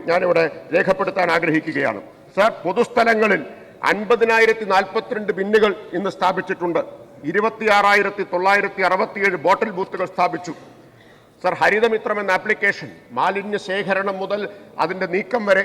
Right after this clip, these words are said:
എല്ലാം ഡിജിറ്റലായി മോണിറ്റർ ചെയ്യാൻ കഴിയുന്ന ഹരിതമിത്രം ടു പോയിന്റ് ഒ ആപ്ലിക്കേഷൻ ഇന്ന് നിലവിൽ വന്നു കഴിഞ്ഞു. ഏറ്റവും കാര്യക്ഷമമായിട്ട് നിയന്ത്ര-,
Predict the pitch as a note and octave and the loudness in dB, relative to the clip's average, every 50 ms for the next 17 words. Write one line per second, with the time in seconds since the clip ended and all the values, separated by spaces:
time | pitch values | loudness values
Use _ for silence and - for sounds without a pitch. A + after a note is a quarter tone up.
0 | G3 D#3+ E3 G3 G3+ G#3 G#3+ G#3 F3 C#3 D#3 D#3 D#3 A3 G#3+ - A#3 A3+ A3+ A3+ | 0 -4 -4 -2 -2 -2 -2 -2 -4 -4 -6 -4 -4 -4 -2 0 2 4 4 4
1 | A3 G#3+ G3 F#3+ F#3+ G3 G#3+ - - G3+ F#3+ E3+ G3 F#3+ F#3+ F#3+ F#3+ F#3 F#3+ F3+ | 4 4 2 2 2 2 2 0 -2 -6 -4 -2 0 2 2 2 2 0 -2 -2
2 | F3+ F#3 F3+ F3+ G3 G#3 G3 - - - - - - - E3 F#3 G#3+ G#3 G#3+ G3+ | -2 -2 0 0 0 0 -2 -4 -10 -18 -20 -10 -4 -2 0 0 0 0 -2 -2
3 | G3 - - - - C#4 - - G3+ G3+ - - G3+ G3+ G3+ G3 F3+ - F3+ F#3 | -4 -2 -2 -2 -2 -2 -2 -4 -4 -4 -4 -2 0 0 0 0 -2 -2 0 2
4 | A#3+ G3 - - - - - F3 G3+ F#3+ G#3+ G#3 - G#3 G#3 - - F3 D3+ - | 2 2 2 0 -4 -2 0 0 2 2 0 0 2 2 2 2 0 -4 -10 -10
5 | - - - - E3+ F3 F#3+ G3+ G3+ G3+ F3+ - - - - - - - C#3+ D#3 | -14 -20 -14 -10 -8 -6 -4 -2 -2 -2 -4 -6 -10 -16 -20 -20 -6 -2 0 0
6 | - G#3+ G#3+ G3+ G3+ G3+ F#3 F#3+ F#3+ F#3+ F#3 F3+ F3+ E3 - - - - C#3 F3 | 2 2 0 0 0 -2 0 -2 -2 -2 -2 -2 -4 -6 -8 -10 -8 -6 -4 -4
7 | E3+ - A#3 A3+ A3+ A#3 A3 A3 F#3+ G3+ A#3+ A#3 - - G#3 G#3 G3+ G3+ G3 G3 | -4 0 0 0 0 0 0 2 2 2 2 0 -4 -4 -6 -6 -4 0 0 0
8 | F#3+ F#3+ F#3+ G3 F#3+ F#3 F3+ F#3 G3 F#3+ F3+ | 0 0 -2 -4 -6 -4 -6 -6 -6 -8 -8